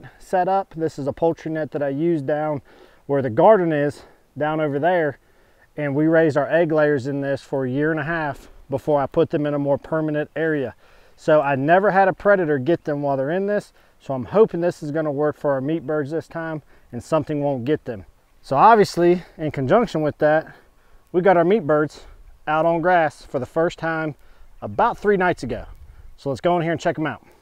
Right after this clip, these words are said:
Turn this off so I don't shock myself. Been there, done that. Old Madison wants to come check 'em out too. She hadn't seen 'em out on grass. She's seen 'em from a distance, but not up close.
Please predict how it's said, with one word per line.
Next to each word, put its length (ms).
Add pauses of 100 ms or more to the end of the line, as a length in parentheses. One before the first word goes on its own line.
(340)
Turn 200
this 200
off 220
so 80
I 40
don't 160
shock 320
myself. 520
Been 200
there, 120
done 220
that. 260 (840)
Old 120
Madison 400
wants 180
to 120 (220)
come 140
check 240
'em 100
out 140
too. 180
She 140
hadn't 200
seen 180
'em 100
out 120
on 140
grass. 300
She's 160
seen 120
'em 80
from 140
a 40
distance, 360
but 100
not 140
up 120
close. 380